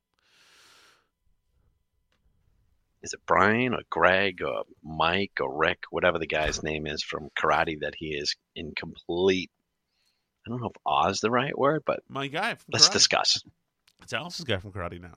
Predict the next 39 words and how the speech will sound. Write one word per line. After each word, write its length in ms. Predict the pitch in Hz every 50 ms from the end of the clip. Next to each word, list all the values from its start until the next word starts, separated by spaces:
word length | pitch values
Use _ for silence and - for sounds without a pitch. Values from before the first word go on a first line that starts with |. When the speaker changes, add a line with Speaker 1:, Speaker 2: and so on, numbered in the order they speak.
| - -
Speaker 2:
I'm 140 | - 107 110
not 180 | 110 107 110 -
saying 200 | - 101 92 95
in 160 | - - - - _ _ -
a 40 | 95
romantic 360 | 95 95 95 101 101 101 92
way, 80 | 95 95
but 120 | 95 98
I'm 80 | 104 107
just 140 | 107 -
saying 180 | - 139 131 113
that 120 | 107 107 -
she 160 | - 139 135
goes 180 | 123 123 120 110
to 80 | - 107
karate 300 | - 98 98 101 101 92
now 120 | 95 92
mostly. 420 | 95 101 110 113 - - 92 95 - _ - - - - - _ _
It's 120 | - 113 -
Brian. 400 | - 151 165 214 254 214 120 101
He's 160 | 98 110 135
a 40 | 143
great 340 | - - 165 190 247 240 -
guy. 280 | 233 147 110 95 - - _ _ -
Great 220 | - 226 262 311 -
guy. 200 | - 233 175 -
Kind 220 | - 165 170 202
of 60 | 240
looks 220 | 226 220 214 - -
like, 200 | 190 165 160 - _ _
kind 300 | - - 165 165 180 214
of 120 | 262 233 233
looks 280 | 185 185 175 - -
like, 260 | 151 135 127 135 - _ _ _ _ _ _ _ _ _ _ _ _ _ _ _ _ _ _ _ _ _ _ _ _ _ _ _ _ -
um, 580 | 143 143 139 135 131 127 120 120 120 117 110 - _ _ _ _ _ _ _ _ _ _ - - _ _ _ _ _ _ _ _ _ _ _ _ _ _ _ _ _
Sarah 340 | - - - 135 117 113 113
Connor, 460 | - - 127 113 113 113 123 120 120 - _
John 220 | - 170 160 165
Connor. 300 | 165 165 160 131 101 -